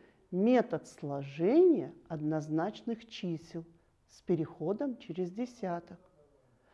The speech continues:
Научились решать примеры вида плюс восемь, плюс девять.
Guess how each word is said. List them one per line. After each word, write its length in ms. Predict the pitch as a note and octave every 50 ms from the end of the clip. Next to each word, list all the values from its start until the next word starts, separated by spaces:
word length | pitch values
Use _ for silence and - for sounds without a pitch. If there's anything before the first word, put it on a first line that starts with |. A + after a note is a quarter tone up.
| _ _ _ _ -
Научились 920 | F3 F3+ G3+ A#3 C4+ E4 F4+ F4 - - D#4+ D#4 A3 F#3 E3+ E3 E3 -
решать 440 | E3 F#3 F#3 - - - F3 D#3+ E3 - - -
примеры 760 | F3+ E3+ F3 E3 E3 E3 E3+ F#3+ B3+ E4 F4+ F4 - - - - - _ _ -
вида 600 | F3 E3 D#3+ E3+ F3+ E3+ D#3+ C#3 B2+ C#3 B2 C3+ - - _ _ _ _ -
плюс 280 | - C#3+ C#3 - - -
восемь, 540 | D#3 D3 D3+ E3+ C4 E4 D#4+ - - - D3 - _ _ _ _ _ _ -
плюс 200 | E3 F#3 G3 F#3+
девять. 460 | D#3+ C#3+ D#3 D3+ D3 C#3 D3 E3+